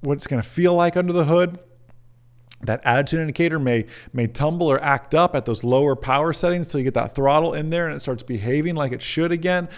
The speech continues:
So you gotta watch your heading, you gotta be mindful of your footwork. There's so many little avenues with all of this, and that is why I like,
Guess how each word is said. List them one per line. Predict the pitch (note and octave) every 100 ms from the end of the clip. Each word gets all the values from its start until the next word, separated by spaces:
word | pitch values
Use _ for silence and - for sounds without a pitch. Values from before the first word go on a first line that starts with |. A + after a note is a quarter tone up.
| -
So | -
you | C3+
gotta | B2+
watch | B2 C3 -
your | A2
heading, | D3 F3 F#3
you | D3
gotta | B2
be | A#2
mindful | A#2+ C3+ B2+
of | A#2
your | G#2
footwork. | - F3+ E3+ F#3 F#3+ F#3+ - - -
There's | C#3+ B2+
so | - D#3+
many | F3+ G3
little | G3 F3
avenues | E3 D#3+ D#3+ D3+ B2
with | B2+
all | D3 D#3
of | C3+
this, | A#2+ A2+ - - - - -
and | B2 B2
that | B2+ C#3 F3
is | D#3+ D3+
why | D3 C3+ C3+
I | C3
like, | B2+ C3 B2 A#2+